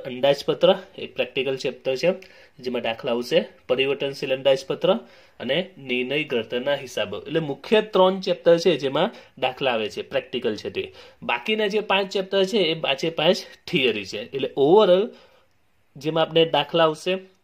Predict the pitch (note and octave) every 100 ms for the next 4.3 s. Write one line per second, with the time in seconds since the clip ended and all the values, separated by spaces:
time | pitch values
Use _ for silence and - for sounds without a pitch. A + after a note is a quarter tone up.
0 | - C3+ C3+ C3 C3+ B2+ B2 C3+ A#2 D3
1 | D#3+ - E3+ F3 - A2+ C3 C3 B2 A#2
2 | C3 B2 A#2+ D#3 D3+ F3 B2+ C3 C3+ D3
3 | D#3 D3 - C3 B2+ F3+ F#3 - C3+ B2+
4 | G#2 - G#2